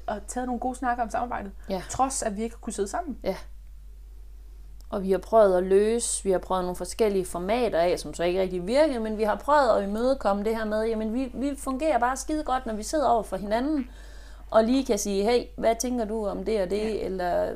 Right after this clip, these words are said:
Speaker 2: "Hvis vi nu gør sådan og sådan." Altså den
Speaker 1: Ja.
Speaker 2: der pingpong, der flytter, der rykker vi os virkelig.
Speaker 1: Ja, vi fandt ud af, at vi var faktisk ret ineffektive
Speaker 2: Ja.
Speaker 1: i et fælles projekt,
Speaker 2: Ja.
Speaker 1: som vi rigtig, vi plejer at være rigtig gode til at, at spille op af hinanden.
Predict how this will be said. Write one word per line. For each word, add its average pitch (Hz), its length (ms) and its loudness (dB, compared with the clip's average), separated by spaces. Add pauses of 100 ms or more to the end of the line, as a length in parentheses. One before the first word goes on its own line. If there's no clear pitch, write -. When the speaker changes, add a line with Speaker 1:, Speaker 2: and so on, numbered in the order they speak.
(300)
Speaker 2:
"Hvis 208 300 -8
vi 214 60 -2
nu 214 120 -2
gør 208 140 -2
sådan 208 280 -6
og 196 60 -8
sådan." 208 240 -6
Altså - 200 -6
den 240 120 2
Speaker 1:
Ja. 240 60 4
Speaker 2:
der 226 60 4
pingpong, 254 520 -2
der 226 80 2
flytter, 226 380 -2
der 220 140 4 (120)
rykker 240 220 -2
vi 190 260 -4
os - 300 -8
virkelig. 240 480 -8 (480)
Speaker 1:
Ja, 247 120 0
vi 262 80 2
fandt 262 180 4
ud 254 40 4
af, 247 40 4
at 240 40 4
vi 233 40 4
var 226 60 2
faktisk 226 300 6
ret 247 140 6
ineffektive 220 760 -2
Speaker 2:
Ja. 208 140 6 (320)
Speaker 1:
i 208 220 0
et 202 80 0
fælles 254 380 0
projekt, 214 540 -4
Speaker 2:
Ja. 214 100 0
Speaker 1:
som 185 300 -2
vi 180 120 -2
rigtig, 196 360 -4
vi 190 80 -4
plejer 202 200 4
at 214 40 -6
være 202 100 2
rigtig 202 180 -6
gode 208 240 -2
til - 220 -4
at, 160 260 2 (520)
at 208 100 0
spille 202 280 2
op 196 80 4
af 214 80 4
hinanden. 208 440 0